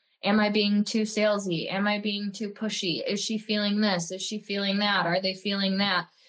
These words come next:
Again, you're trying to control someone else's perception of you, which is never gonna happen.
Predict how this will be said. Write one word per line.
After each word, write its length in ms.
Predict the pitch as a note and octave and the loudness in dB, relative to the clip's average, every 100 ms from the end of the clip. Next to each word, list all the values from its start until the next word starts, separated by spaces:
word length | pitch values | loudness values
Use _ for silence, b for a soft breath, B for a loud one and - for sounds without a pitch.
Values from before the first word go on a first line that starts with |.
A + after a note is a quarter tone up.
| b b b - | b b b -4
Again, 360 | F3+ G#3+ A#3 | 0 2 2
you're 120 | F#3+ F3+ | 2 2
trying 220 | G#3 G#3+ | 2 2
to 100 | G#3+ | 2
control 440 | G3+ F#3+ G#3 G3 | 0 0 2 2
someone 280 | G3+ G3 F#3+ | 2 2 2
else's 300 | F3+ F3 E3+ | 2 0 -6
perception 540 | - F3+ G#3+ - - F#3 | -2 -2 0 0 0 -2
of 160 | F3+ | -2
you, 400 | F#3 F3 E3+ E3+ F3 | 0 2 2 0 -4
which 180 | F3 | -6
is 100 | F3 | -2
never 240 | F3+ F#3 F3+ | 0 0 2
gonna 160 | E3+ | 0
happen. 540 | E3 F#3+ F3+ - - | 0 -2 -4 -8 -20